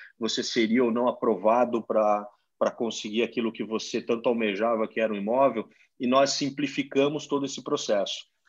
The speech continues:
né? A, a ponto de você apresentar um único documento no início, que era a fatura do seu cartão, em até quinze minutos você teria essa resposta e você poderia alugar um imóvel em qualquer lugar do Brasil.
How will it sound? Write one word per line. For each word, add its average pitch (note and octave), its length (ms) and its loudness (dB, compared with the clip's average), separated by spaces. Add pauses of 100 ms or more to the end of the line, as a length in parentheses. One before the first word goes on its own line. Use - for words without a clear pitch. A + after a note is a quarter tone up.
(120)
né? A2 240 0
A, G2+ 480 -2
a - 40 -2
ponto A#2 340 -2
de A2+ 100 -4
você A2+ 240 -2
apresentar A2+ 720 2
um A2 180 0
único B2+ 300 -2
documento A#2 640 -2
no G#2+ 120 -4
início, A#2+ 400 -4
que - 60 -8
era G2 100 -4
a - 40 -14
fatura A2 340 -6
do G#2 100 -14
seu G#2+ 180 -10
cartão, A#2+ 500 -4 (400)
em A#2+ 160 -2
até B2 260 2
quinze C3+ 380 -4
minutos B2+ 500 -2
você B2+ 240 -6
teria A#2+ 340 0
essa A#2 220 -2
resposta B2+ 640 2
e - 20 0
você C3+ 240 -6
poderia B2+ 360 -2
alugar B2 360 0
um B2+ 80 -4
imóvel A#2+ 480 -2
em - 40 -14
qualquer B2 260 -8
lugar A#2+ 240 -4
do A#2 140 -10
Brasil. G#2 480 -6